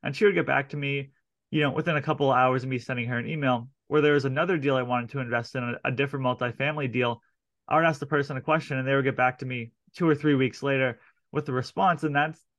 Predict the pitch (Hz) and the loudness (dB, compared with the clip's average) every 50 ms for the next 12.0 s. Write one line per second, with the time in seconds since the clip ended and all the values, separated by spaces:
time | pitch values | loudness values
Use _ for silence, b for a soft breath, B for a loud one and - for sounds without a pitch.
0 | _ - 151 151 151 147 143 143 - - _ - 156 175 185 175 - 151 160 165 | _ -10 -8 -4 -2 -2 -2 -4 -6 -6 _ -4 0 0 -2 -2 -2 -2 0 2
1 | 156 147 143 147 135 127 120 - 156 139 139 131 113 110 - - 139 135 131 127 | 2 4 4 4 2 0 -2 -4 -2 -2 -2 -4 -6 -10 -6 0 0 0 2 2
2 | 139 135 127 127 143 160 147 127 117 - - 151 139 127 - 175 175 190 160 135 | 2 0 0 0 -4 -4 -6 -8 -10 -6 -4 -2 -2 -2 -2 -4 -4 -4 -4 -4
3 | 165 147 135 123 117 135 139 131 123 120 - - - 185 180 - 170 139 131 123 | -2 0 0 0 0 0 0 0 -2 -4 -6 -8 -8 -8 -6 -2 0 2 2 0
4 | 120 123 131 135 131 123 123 - _ _ _ _ _ _ - 147 143 139 131 147 | 0 -2 -2 0 0 0 -2 -6 _ _ _ _ _ _ -2 0 0 0 0 -2
5 | 147 - - 160 139 - 147 143 139 131 139 135 127 127 131 131 123 120 - - | -2 -2 -4 -6 -2 0 2 2 4 2 2 0 0 -2 -2 -2 -4 -6 -12 -8
6 | - 143 139 139 139 135 127 120 - _ _ _ _ _ _ _ _ _ - 156 | -4 -2 0 2 2 2 2 0 -6 _ _ _ _ _ _ _ _ _ -4 -2
7 | 135 123 123 - - 185 180 175 175 - 254 240 226 - - 180 151 135 127 - | -2 -2 -4 -2 0 2 2 2 0 0 0 0 0 0 2 2 4 4 2 -2
8 | - _ _ _ _ _ _ _ _ _ 170 185 190 196 190 185 185 180 175 156 | -8 _ _ _ _ _ _ _ _ _ -2 0 2 2 2 2 2 2 0 0
9 | 135 131 127 131 135 143 139 156 160 160 151 151 - 175 156 156 - 175 160 - | -2 -2 -2 -2 -2 -2 -2 -4 -6 -6 -6 -6 -4 -4 -4 -2 -4 -8 -6 -4
10 | 165 160 160 160 170 190 196 190 170 143 143 139 139 - 143 135 - 135 123 120 | -2 0 0 2 2 4 4 4 4 2 0 -2 -2 -4 -8 -4 -2 -2 0 0
11 | 117 113 113 117 113 117 123 131 160 - - 160 165 170 170 160 160 151 139 139 | -2 -4 -6 -10 -2 0 0 0 0 0 -2 -2 -2 -2 -2 0 0 0 0 -2